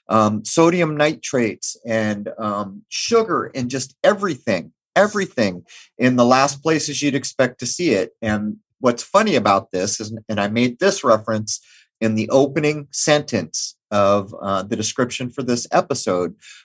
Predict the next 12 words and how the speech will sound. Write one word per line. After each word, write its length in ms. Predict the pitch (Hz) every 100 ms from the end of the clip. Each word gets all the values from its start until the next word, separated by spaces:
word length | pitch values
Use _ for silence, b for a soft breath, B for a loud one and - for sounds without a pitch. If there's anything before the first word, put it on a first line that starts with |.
| _
When 160 | 104
I 80 | 104
was 200 | 135 175
young, 360 | 151 127 156 165 -
I 100 | 120
don't 120 | 147
know, 300 | 113 131 123
nine, 420 | 110 120 123 135
ten, 340 | 135 - 127 139
something 420 | - - 127 139
like 240 | 139 139 135
that, 300 | 135 143